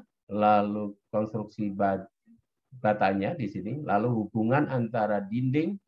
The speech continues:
dengan, eh, kayu utamanya dari konsol, ini harus diperlihatkan. Lalu ada baut-baut,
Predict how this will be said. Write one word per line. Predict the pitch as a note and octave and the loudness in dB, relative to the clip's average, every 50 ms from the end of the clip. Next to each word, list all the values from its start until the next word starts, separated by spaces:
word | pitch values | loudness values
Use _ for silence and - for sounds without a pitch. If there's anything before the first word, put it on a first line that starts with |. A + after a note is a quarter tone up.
| _ _ _ _ _ _ _ | _ _ _ _ _ _ _
dengan, | _ A2+ A2+ A2+ A2+ A2 G#2+ G#2+ G#2+ G#2 G#2 G2+ G2+ G2+ G2 F#2+ F#2+ F#2+ - - - | _ 0 0 2 2 2 2 2 2 0 0 -2 -2 -4 -6 -6 -8 -8 -8 -8 -6
eh, | - F2+ G2 G2 G2 G2 G2 G2 F#2+ F2+ F2 F2 D#2+ D2 D2 C#2 C2+ C2+ C2 C2 C2 B1 - - B2+ - _ | -4 -2 -2 0 0 0 0 0 0 0 -2 -2 -2 -2 -2 -2 -4 -4 -4 -4 -6 -6 -8 -12 -14 -6 _
kayu | A#2+ A#2+ B2 A#2+ A#2 A#2 A#2+ A#2+ | 2 2 4 4 2 2 0 0
utamanya | A#2+ A2+ A2+ A2+ A2 A2 A2+ A2+ A2 G#2+ | 2 2 2 2 0 0 0 0 0 0
dari | G#2 G2+ G2+ - | -2 -2 -4 -4
konsol, | - G2+ G#2 G#2+ A2 - D3 G#3+ A3+ - _ - | -2 -2 -2 -2 -2 -2 -2 -2 -4 -6 _ -8
ini | A2 A#2 A2 | -4 -4 -4
harus | G#2 G#2+ G#2 - G#2 | -4 -6 -8 -8 -8
diperlihatkan. | G#2 G2+ - G#2 G#2 G#2+ G2+ F#2+ F#2 - - - C3 F#3+ A3+ - - _ _ _ _ _ _ _ _ _ - | -10 -8 -8 -8 -6 -4 -4 -4 -6 -4 -2 -2 -2 -2 -2 -4 -10 _ _ _ _ _ _ _ _ _ -2
Lalu | A2 A2+ A2+ A#2+ - - - _ _ _ _ _ - | 0 0 2 0 -2 -4 -6 _ _ _ _ _ -2
ada | A2+ A#2+ G#2+ G#2+ G#2+ G#2 G2+ G2 G2 F#2+ F#2+ F#2+ | 0 2 4 4 4 4 4 2 0 -2 -4 -4
baut-baut, | - A#2 A2+ B2 C3 - A#2 A2 A2 C3 F#3 - - | 0 2 4 4 4 4 4 4 4 2 2 -2 -6